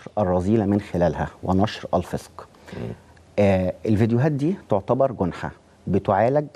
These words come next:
Speaker 1: أو بتجرم من خلال قانونين، قانون عام اللي هو قانون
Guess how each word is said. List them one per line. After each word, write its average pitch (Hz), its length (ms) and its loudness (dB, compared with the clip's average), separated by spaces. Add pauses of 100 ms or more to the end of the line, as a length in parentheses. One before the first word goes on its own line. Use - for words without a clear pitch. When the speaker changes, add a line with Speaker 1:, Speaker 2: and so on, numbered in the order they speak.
(160)
Speaker 1:
أو 90 240 2 (140)
بتجرم 98 800 0
من 101 200 -2
خلال 107 500 0
قانونين، 90 380 0 (520)
قانون 127 340 2
عام 123 260 0
اللي 92 180 -2
هو 101 200 2
قانون 90 420 -2